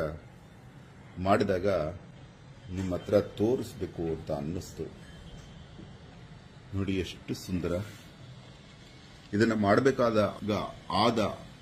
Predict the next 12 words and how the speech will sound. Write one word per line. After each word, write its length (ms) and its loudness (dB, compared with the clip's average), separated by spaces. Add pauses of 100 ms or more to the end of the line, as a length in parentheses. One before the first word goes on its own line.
(280)
ಅತುಲಿತ 520 4 (260)
ಆನಂದ 380 4 (2250)
ಹೇಳಲಿಕ್ಕಾಗ್ತಾ 1000 2
ಇಲ್ಲ. 200 -4 (1300)
ವಿಶ್ವಕರ್ಮನ 840 4
ಮಗನ 360 4 (480)
ದಾರುಜ 600 6
ಶಿಲ್ಪಶಾಸ್ತ್ರದಿಂದ, 1080 -4 (180)
ದಾರು 400 2
ಅಂದ್ರೆ 380 -2 (1040)
ಸತ್ತ 320 -4
ಮರದ 580 2